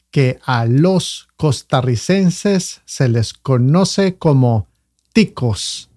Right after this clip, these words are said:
y a las costarricenses como ticas.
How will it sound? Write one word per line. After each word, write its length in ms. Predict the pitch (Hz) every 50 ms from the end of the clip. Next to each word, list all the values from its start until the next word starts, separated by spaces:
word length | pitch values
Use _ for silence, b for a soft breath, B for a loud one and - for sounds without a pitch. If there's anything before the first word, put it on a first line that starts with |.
| _ _ _ _ _ _ _
y 280 | - 240 214 170 117 110 - -
a 180 | - 123 120
las 640 | 120 120 139 175 190 196 170 - - - - - _ _ _
costarricenses 1400 | - - 123 - - - - - 107 101 107 110 107 - - - 208 220 208 185 - 233 220 214 196 - - - _ _ _ _ _ _ _
como 560 | - 151 143 135 127 123 117 113 107 101 - _ _ _ _ _ _ _ _ _ _ _ -
ticas. 840 | 220 185 - - - 113 101 - - - - - - - - -